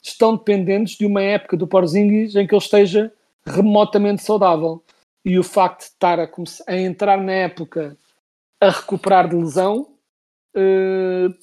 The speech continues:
pronto, pode, fará certamente alguns fãs suar um pouco.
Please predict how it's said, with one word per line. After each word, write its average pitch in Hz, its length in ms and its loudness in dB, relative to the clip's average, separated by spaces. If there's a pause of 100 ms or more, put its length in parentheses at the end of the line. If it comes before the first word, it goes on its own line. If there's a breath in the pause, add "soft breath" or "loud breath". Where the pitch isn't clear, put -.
(160)
pronto, 180 400 -4 (100)
pode, 156 300 -2 (380)
fará 180 380 2
certamente 180 600 0
alguns 180 320 -2
fãs 180 540 -8 (380)
suar 185 400 2
um 196 120 -4
pouco. 185 360 -10